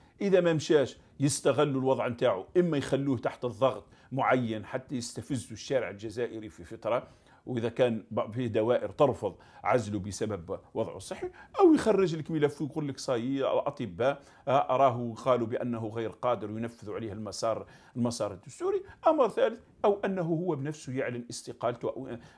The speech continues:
المؤجلة في انتخابات رئاسية أو استقالته الم-، ال-، ال-، الفورية. المهم، أو يبقى كما هو عليه، أي إذا كان هكذا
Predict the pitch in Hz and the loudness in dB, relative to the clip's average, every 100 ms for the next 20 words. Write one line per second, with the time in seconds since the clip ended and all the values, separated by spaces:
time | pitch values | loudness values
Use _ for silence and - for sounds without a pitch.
0 | - 117 120 143 104 110 104 120 120 120 | -6 -2 0 -2 -2 -2 -4 -6 -12 -8
1 | 104 104 101 98 90 - 139 135 139 120 | -6 -6 -6 -10 -14 -10 -4 -2 -2 -4
2 | - 123 113 113 113 113 110 - - - | -8 -6 -4 -4 -8 -10 -12 -18 -18 -8
3 | 110 113 107 104 101 101 170 196 - - | -4 -4 -4 -6 -6 -4 -4 -4 -8 -16
4 | _ - 202 156 135 117 196 254 - - | _ 6 6 4 -2 0 -2 -4 -10 -20
5 | - - 381 349 320 - - 190 220 269 | 6 6 12 12 12 6 2 6 6 2
6 | - _ - 233 214 175 196 185 143 139 | -12 _ 8 8 8 2 2 4 4 4
7 | 139 226 220 _ - 202 226 185 190 175 | 2 -2 -6 _ -4 -2 -2 -4 -4 -4
8 | - 175 156 180 - 240 247 | 2 2 2 -2 -2 -4 -4